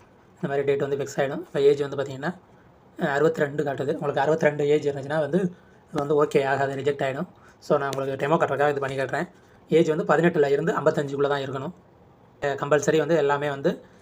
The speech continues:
நீங்க வந்து செலக்ட் பண்ணி ஆகணும். இதுல வந்து பாத்தீங்கன்னா செல்ஃப் எம்ப்ளாயியா என்னன்னு சொல்லி கேக்குது. பிரைவேட் எம்ப்ளாயி கொடுக்கலாம். மெட்டீரியல் ஸ்டேட்டஸ், மேரிடா அன்மேரிடா அப்படின்னு. மேரிடுன்னு கொடுக்குறேன்.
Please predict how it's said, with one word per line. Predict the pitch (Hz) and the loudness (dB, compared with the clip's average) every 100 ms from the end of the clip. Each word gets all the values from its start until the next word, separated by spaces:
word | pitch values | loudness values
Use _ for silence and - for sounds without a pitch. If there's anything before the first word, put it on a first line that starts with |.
| - | -10
நீங்க | - 143 | -8 -6
வந்து | 135 143 | -6 -4
செலக்ட் | 180 147 143 | 0 0 0
பண்ணி | 143 139 | -2 -6
ஆகணும். | 131 135 180 - - _ | -6 -8 -10 -18 -20 _
இதுல | 151 147 | -2 2
வந்து | 143 147 170 | 0 4 4
பாத்தீங்கன்னா | 156 143 151 151 | 4 0 -2 0
செல்ஃப் | 151 156 | 0 0
எம்ப்ளாயியா | 143 143 139 139 | 0 2 2 2
என்னன்னு | 139 139 143 | 0 -4 -6
சொல்லி | 139 143 139 | -4 -4 -4
கேக்குது. | 135 135 - - - - _ | -4 -8 -8 -20 -20 -20 _
பிரைவேட் | 156 147 143 | 2 4 2
எம்ப்ளாயி | 139 139 | 0 -2
கொடுக்கலாம். | 135 139 135 175 _ _ _ _ - | -2 -4 -6 -10 _ _ _ _ -10
மெட்டீரியல் | 147 156 147 143 | -4 -2 -2 -2
ஸ்டேட்டஸ், | - 139 127 151 | -2 -2 -4 -4
மேரிடா | 170 147 143 143 | 0 2 4 2
அன்மேரிடா | 139 143 139 135 | 0 -4 -2 -2
அப்படின்னு. | 135 139 131 139 - - _ _ _ - _ _ | -4 -6 -10 -14 -16 -20 _ _ _ -20 _ _
மேரிடுன்னு | 294 143 139 139 | -6 -4 -4 -6
கொடுக்குறேன். | 135 135 135 | -10 -10 -12